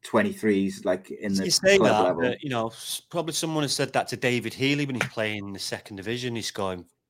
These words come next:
Speaker 2: how many goals for Northern Ireland?
Speaker 1: Mm.
Speaker 2: Sometimes it just, no, Robert Earnshaw, he's, he's did well for Wales when he played.
Speaker 1: Yeah, he
Speaker 2: He
Speaker 1: was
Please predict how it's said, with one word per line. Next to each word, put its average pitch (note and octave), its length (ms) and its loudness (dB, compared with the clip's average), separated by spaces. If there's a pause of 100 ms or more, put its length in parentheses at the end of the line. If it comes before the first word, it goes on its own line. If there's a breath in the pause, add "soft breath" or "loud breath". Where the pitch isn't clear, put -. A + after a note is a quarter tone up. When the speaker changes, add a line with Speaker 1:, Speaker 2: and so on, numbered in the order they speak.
(960)
Speaker 2:
how A#2 100 -4
many A2 140 -4
goals G#2 280 0
for G#2 80 -8
Northern F#2+ 240 0
Ireland? G#2+ 480 -2 (600)
Speaker 1:
Mm. G2+ 340 6 (120)
Speaker 2:
Sometimes C#3 460 -2
it G#2+ 80 -8
just, - 340 -2
no, C3+ 140 2
Robert C#3+ 260 6
Earnshaw, D3 460 2
he's, F3 240 0
he's F#3+ 320 -6 (160)
did C3+ 160 -2
well B2 180 4
for A2+ 160 -6
Wales G2 520 -2
when A2 100 -14
he G2+ 60 -8
played. F#2+ 360 -4 (260)
Speaker 1:
Yeah, A#2+ 340 2
he A#2 60 4
Speaker 2:
He A2+ 40 6
Speaker 1:
was G#2+ 60 2